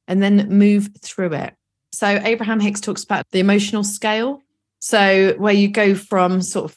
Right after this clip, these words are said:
fear, depression, disappointment, right on the bottom, I think there's, like, twenty-two different levels,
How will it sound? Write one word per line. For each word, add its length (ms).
fear, 220
depression, 540
disappointment, 640
right 180
on 120
the 60
bottom, 440
I 40
think 120
there's, 140
like, 180
twenty-two 640
different 320
levels, 560